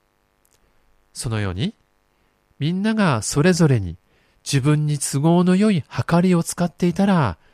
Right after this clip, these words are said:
社会が混乱してしまいますね。人の世には正しい測り、正しい基準が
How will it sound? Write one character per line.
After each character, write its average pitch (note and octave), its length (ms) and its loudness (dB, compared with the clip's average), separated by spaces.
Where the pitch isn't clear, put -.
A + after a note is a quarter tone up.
社 - 220 -2
会 B2+ 200 -2
が E2 140 -4
混 D3+ 280 0
乱 G3 180 2
し - 60 -8
て F3+ 120 0
し - 160 -2
ま C3 120 2
い A2+ 60 -2
ま G2+ 100 -4
す - 120 -10
ね。 C#3 200 -4
人 - 260 -2
の D3 120 0
世 D3 140 2
に D3 140 0
は C#3 260 0
正 B2 380 -2
し G#3+ 200 -2
い - 20 -2
測 A2+ 380 -8
り、 A#2 80 -12
正 C3 340 -2
し A3+ 200 -2
い - 40 -10
基 - 160 -4
準 C3+ 260 0
が D3 200 -2